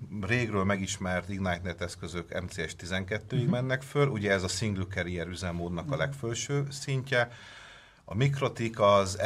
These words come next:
Speaker 1: M C S nyolcig támogat. Öm, a Ubiquity-nek van több terméke, és nem nagyon volt az adatlapban leírva ezek a sémák, csak ilyen elrugaszkodott mindenféle számértékek, mármint hogy ilyen gigabit per szekundumok, úgyhogy, ö, ez nem derült ki.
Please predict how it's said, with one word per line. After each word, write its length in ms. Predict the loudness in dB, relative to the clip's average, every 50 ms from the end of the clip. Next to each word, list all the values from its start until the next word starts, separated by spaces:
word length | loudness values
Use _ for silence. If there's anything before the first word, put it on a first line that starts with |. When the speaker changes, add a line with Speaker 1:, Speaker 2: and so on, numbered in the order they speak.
| 2
Speaker 1:
M 40 | 2 0
C 260 | -4 -2 0 0 0
S 100 | -2 -2
nyolcig 520 | -4 -2 -2 -2 -2 -4 -4 -4 -4 -4 -2
támogat. 800 | 0 2 2 2 2 0 0 0 2 2 2 0 -4 -16 -18 -18 -20 -20 -20 -20 -20 _ _ -20 -20 -20 -20 -20 -20 -20 -20 -20 -20 -20 -16 -10
Öm, 760 | -6 -2 0 0 0 0 0 0 -2 -2 -2 -2 -2 -4 -4 -8 -10 -14 -16 -20 -20 -20 -20 -18 -10 -4
a 60 | 0
Ubiquity-nek 600 | 2 2 2 2 0 -2 -4 -2 0 0 0 2
van 200 | 2 0 0 2
több 180 | 0 -4 -4 0
terméke, 560 | 2 4 4 4 4 2 -2 -2 -2 -2 -2
és 380 | -2 -2 -4 -4 -6 -6 -6 -6
nem 300 | -4 -2 -2 -2 -2 -2
nagyon 500 | -2 -2 -2 -2 -2 -2 -4 -6 -8 -12 -20 -20 -16 -14 -12 -10 -8 -6 -4
volt 240 | -2 -2 -2 -2
az 100 | -4 -4
adatlapban 500 | -2 -2 -2 -2 -4 -4 -2 0 0 0
leírva 400 | 2 0 0 0 -2 -2 -2 -2
ezek 220 | -2 -2 -2 -4 -6
a 60 | -6
sémák, 440 | -8 -6 -4 -4 -2 -2 -2 -4 -4
csak 240 | -6 -10 -12 -10 -10
ilyen 320 | -8 -6 -6 -6 -8 -10 -12 -16 -20 -20 -20 -20 -20 -20 -18 -10 0
elrugaszkodott 600 | 0 2 2 2 0 -2 -2 -2 -2 -4 -4 -2
mindenféle 380 | -2 -2 -2 -2 -4 -4 -4 -4
számértékek, 840 | 0 0 2 2 2 0 -2 -4 -4 -6 -8 -6 -4 -4 -4 -4 -4
mármint 300 | -4 -4 -4 -4 -4 -8
hogy 100 | -8 -6
ilyen 140 | -6 -4 -4
gigabit 360 | -4 -2 -2 -2 -2 -4 -6
per 180 | -4 -4 -4 -4
szekundumok, 600 | -4 -6 -6 -6 -8 -6 -6 -6 -6 -8 -8 -10
úgyhogy, 340 | -12 -12 -10 -10 -8 -6
ö, 80 | -6 -6
ez 360 | -4 -4 -4 -4 -2 -4 -4 -2
nem 200 | -2 -2 -2 -2
derült 360 | -2 0 2 2 2 2 2
ki. 260 | 0 0 2 0 0